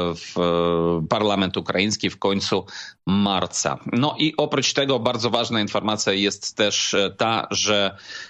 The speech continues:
e, inicjatywa Czech, e, które znalazli osiemset tysięcy, e, pocisków dla artylerii ukraińskiej została z-, już zrealizowana i wczoraj o tym powiedział prezydent Czech, e, Peter Paweł,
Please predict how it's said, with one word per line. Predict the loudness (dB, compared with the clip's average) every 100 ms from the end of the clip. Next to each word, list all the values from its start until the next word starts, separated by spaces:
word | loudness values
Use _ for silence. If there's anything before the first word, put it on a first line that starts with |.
| -4
e, | 0 0 2
inicjatywa | 2 2 2 0 0 0 0
Czech, | 0 0 0 -2 -2
e, | 2 2 2 0
które | -2 0 0
znalazli | 0 0 0 2 0 0
osiemset | 0 0 0 0 0 -2 -4
tysięcy, | -2 0 0 0 0 0 0 0
e, | 0 0
pocisków | -2 0 -2 -2 -2
dla | -2 -2
artylerii | -4 0 0 2 0 -2
ukraińskiej | -6 -2 0 2 0 0 0 0
została | -2 0 2 0
z-, | 0
już | -2 -2 -2
zrealizowana | -2 0 2 2 2 0 0 0 0 0 0 0 -2 -4 -6 -12 -12 -10 -2
i | 0 0
wczoraj | 0 0 2 2
o | 0
tym | 0 -2
powiedział | 0 0 0 -2
prezydent | 0 -2 0 0 0
Czech, | 0 -2 0
e, | 0 0
Peter | -2 -2 -2
Paweł, | 0 0 0